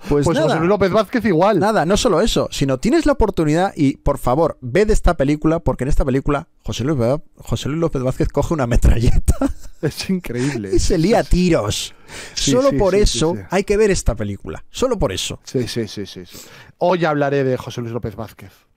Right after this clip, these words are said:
Speaker 2: Hoy, eh, fíjate, cierro mi trilogía sobre José Luis López Vázquez, pero va a ser dentro de unas películas.
Speaker 1: Yo te iba a decir,
Speaker 2: Eh,
Speaker 1: cuando te, cuando te dije que quería hablar de actores, es que quiero hablar de José Luis López Vázquez.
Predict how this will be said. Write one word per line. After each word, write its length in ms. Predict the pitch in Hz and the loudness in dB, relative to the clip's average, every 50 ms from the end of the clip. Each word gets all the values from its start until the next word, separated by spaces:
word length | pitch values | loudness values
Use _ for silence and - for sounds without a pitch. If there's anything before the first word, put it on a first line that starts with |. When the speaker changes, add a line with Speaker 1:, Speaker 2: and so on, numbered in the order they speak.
| _ _ _ _ _ _ - - | _ _ _ _ _ _ -6 -2
Speaker 2:
Hoy, 280 | 165 180 190 196 190 - | 0 0 0 0 -2 -4
eh, 120 | 151 139 123 | -4 -4 -2
fíjate, 300 | - 160 175 170 147 170 | -2 -2 -2 -2 -2 -4
cierro 460 | 143 - - 170 175 180 175 175 180 156 | -4 -2 0 2 2 2 2 0 -2 -2
mi 100 | 156 143 | -4 -4
trilogía 460 | - 139 131 131 127 - 131 156 139 | -4 -4 -2 -2 -4 -2 -2 -4 -4
sobre 180 | - 151 135 | -4 -4 -6
José 200 | 123 120 117 123 | -6 -8 -8 -8
Luis 120 | 127 123 123 | -8 -6 -4
López 220 | 135 120 131 113 104 | -4 -4 -4 -4 -4
Vázquez, 320 | 139 143 - - 175 - _ - - - - _ | -4 -6 -4 -6 -10 -10 _ -20 -20 -20 -20 _
pero 160 | _ - 123 127 | _ -2 0 0
va 80 | 131 | 0
a 40 | 127 | 0
ser 260 | - - 165 156 151 - _ _ _ _ _ - | -2 -2 -4 -4 -4 -8 _ _ _ _ _ -8
dentro 240 | - 131 120 113 117 127 | -4 -4 -4 -2 -4 -4
de 20 | |
unas 200 | 123 120 107 - | -6 -6 -8 -12
películas. 600 | - 110 98 104 - - 87 82 - _ _ _ _ _ _ _ - | -14 -16 -16 -16 -18 -20 -20 -20 -20 _ _ _ _ _ _ _ -12
Speaker 1:
Yo 380 | - 110 113 127 131 139 143 139 | -8 -2 0 2 2 2 2 2
te 220 | 131 131 127 143 | 0 0 0 0
iba 120 | 143 139 139 | 2 2 2
a 40 | |
decir, 160 | 131 120 120 - | 2 2 2 2
Speaker 2:
Eh, 20 | 120 | 0
Speaker 1:
cuando 200 | 117 107 110 107 | 0 -2 -2 -2
te, 100 | 107 120 | -4 -4
cuando 280 | - - 117 110 104 | -4 -4 -4 -4 -4
te 100 | 95 - | -2 0
dije 280 | 107 113 117 - - 143 | 0 0 0 0 -2 0
que 160 | 143 143 139 | 0 0 0
quería 220 | 131 131 123 127 123 | 0 0 2 2 2
hablar 240 | 123 123 120 120 | 2 0 0 0
de 80 | 120 120 | -2 -4
actores, 540 | 110 - - - 113 120 147 175 170 - - | -4 -6 -6 -6 -4 -4 -4 -4 -6 -6 -8
es 120 | 104 110 | -8 -8
que 120 | - - 101 | -8 -8 -6
quiero 180 | - 107 110 | -6 -4 -2
hablar 140 | 117 117 127 | 0 0 0
de 60 | 123 107 | 0 0
José 180 | - - - | -2 -4 -4
Luis 140 | 101 98 104 | -6 -10 -10
López 160 | - - - 117 | -10 -12 -10 -2
Vázquez. 400 | 120 - - - - - - | 2 2 2 0 0 -10 -16